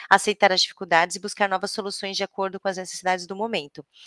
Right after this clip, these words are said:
A interação contribui com o amadurecimento de cada um, que aprende a ter responsabilidade e compartilhar as atividades uns com os outros." Aí, isso é, é, existe uma frase que eu aprendi num curso que eu fiz recentemente, que eu fiz em Port-, que eu fui pra Portugal, que eu falei, "Cara,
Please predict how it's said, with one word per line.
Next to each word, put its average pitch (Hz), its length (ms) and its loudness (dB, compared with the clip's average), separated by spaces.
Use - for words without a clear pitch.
A - 80 4
interação 196 520 2
contribui 208 580 -6
com - 120 -8
o 196 40 -4
amadurecimento 175 600 -6
de 165 100 -8
cada 156 320 -4
um, 190 280 -14
que 196 80 4
aprende 190 300 0
a 185 40 -2
ter 190 200 0
responsabilidade 202 1000 0
e - 20 -8
compartilhar 202 500 -2
as 190 100 -2
atividades 180 600 0
uns 196 160 -10
com 226 180 -10
os 202 100 -8
outros." - 500 -8
Aí, 208 400 -4
isso 202 220 -2
é, 196 340 8
é, 185 300 6
existe 214 380 -2
uma 208 160 0
frase 190 280 4
que - 80 -4
eu 185 40 2
aprendi 185 340 -10
num 180 100 -14
curso - 220 -12
que - 60 -14
eu - 40 -10
fiz 170 140 -12
recentemente, 170 560 -6
que 180 80 -8
eu - 40 -12
fiz 165 260 -10
em 165 60 -16
Port-, - 180 -12
que - 80 -8
eu 165 220 0
fui 185 80 -2
pra 175 160 2
Portugal, 175 580 6
que - 140 2
eu 202 320 4
falei, 208 180 -8
"Cara, 240 340 2